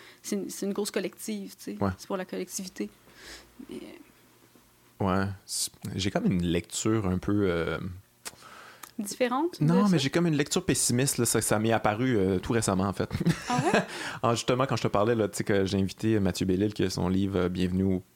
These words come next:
Speaker 2: pays de la vie ordinaire, on dirait que je me suis dit comme, « Ok, peut-être que dans le fond, les gens, tu sais, qui, qui embarquaient dans cette espèce de mouvement collectif-là, ils étaient juste comme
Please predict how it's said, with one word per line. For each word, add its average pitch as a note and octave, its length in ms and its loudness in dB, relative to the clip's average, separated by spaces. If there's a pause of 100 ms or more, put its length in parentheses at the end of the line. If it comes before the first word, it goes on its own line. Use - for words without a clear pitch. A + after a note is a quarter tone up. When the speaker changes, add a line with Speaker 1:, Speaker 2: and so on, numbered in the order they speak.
(100)
Speaker 2:
pays F#2 140 2
de F#2 60 0
la F2 100 2
vie F2+ 100 2
ordinaire, F#2 480 -2 (960)
on F2+ 140 -2
dirait B2 120 0
que C#3+ 60 -4
je F#2+ 60 0
me D#2+ 60 2
suis - 200 -2
dit F#2+ 240 -4
comme, « G2+ 320 0
Ok, - 240 -4
peut-être - 320 -4
que - 80 -2
dans D3+ 180 -4
le D3 60 -4
fond, A#2+ 320 -2
les D#2+ 220 0
gens, G2 400 0 (680)
tu - 60 -8
sais, A2+ 80 0
qui, - 260 -4
qui - 220 -4
embarquaient E2+ 300 0
dans G2+ 100 2
cette F2+ 140 -4
espèce G#2 180 -2
de F#2+ 80 0
mouvement F2 500 0
collectif-là, E2+ 560 -2
ils A2+ 60 0
étaient E2+ 220 0
juste A2+ 200 -2
comme F#2 360 0